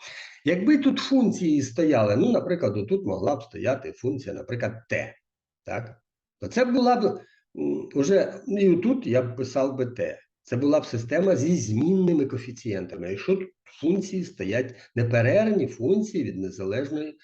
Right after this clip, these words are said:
якоїсь змінної. Ну, я буду розглядати, то вже інша справа, як розв'язується. Я, я тут не буду ставити, е, функцію. Щось не виникає питань, походу, а?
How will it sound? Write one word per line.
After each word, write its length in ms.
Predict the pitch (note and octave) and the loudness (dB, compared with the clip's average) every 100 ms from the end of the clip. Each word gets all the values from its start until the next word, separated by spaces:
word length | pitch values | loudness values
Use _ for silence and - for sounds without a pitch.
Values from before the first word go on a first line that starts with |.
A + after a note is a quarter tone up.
| _ | _
якоїсь 420 | - F2+ A2+ A#2+ A2+ | -8 -2 0 2 0
змінної. 560 | G#2 F2 D2+ - - G2 | -2 -4 -6 -10 -8 0
Ну, 80 | |
я 220 | A2+ C3+ F#3 | 4 4 4
буду 260 | F#3 A#2 | 2 2
розглядати, 600 | G2+ F#2 F#2+ F#2 F#3+ G#3+ - - - _ | 0 -2 -4 0 -2 -2 -10 -20 -20 _
то 120 | D#3+ | -2
вже 320 | E3+ E3+ F3 - - | 0 0 -2 -6 -6
інша 300 | C3 D3 - | -2 0 -2
справа, 400 | A#2+ - D#2+ D#2+ | -6 -2 -2 -4
як 220 | D#2+ E2 | -8 -10
розв'язується. 760 | - D#2+ - C#2+ - - - - | -12 -12 -10 -10 -12 -18 -14 -4
Я, 360 | F#2 A2 A2+ - - - - | 0 0 -2 -8 -18 -8 -2
я 140 | D#3+ | 0
тут 440 | E3 G3+ C#4 - - - | 2 2 2 0 -8 0
не 100 | D#3+ | 2
буду 280 | D#3 A2+ - | 4 2 0
ставити, 680 | - F2+ E2+ E2+ F2+ F2 - _ _ _ - | -2 -2 0 -4 -8 -12 -14 _ _ _ -10
е, 560 | G2+ F#2 F#2 F#2 F#2 F#2+ _ _ _ _ - | -6 -4 -4 -6 -8 -10 _ _ _ _ -12
функцію. 840 | - F#2 D#2+ - E2+ D#2+ G#2 - _ _ _ _ - - _ _ | -4 -4 -4 -6 -8 -6 -8 -14 _ _ _ _ -20 -20 _ _
Щось 480 | - - D#3 G#3+ - | -20 -8 -4 -2 -4
не 100 | E3 | -6
виникає 600 | E3 E3+ F3+ G#3+ A#3 G#3+ | -4 -4 -6 -6 -6 -6
питань, 460 | - G3+ - C#2 C2+ | -8 -12 -10 -10 -12
походу, 520 | - - - D2+ G2 | -14 -16 -16 -10 -6
а? 260 | C#3+ - | -8 -10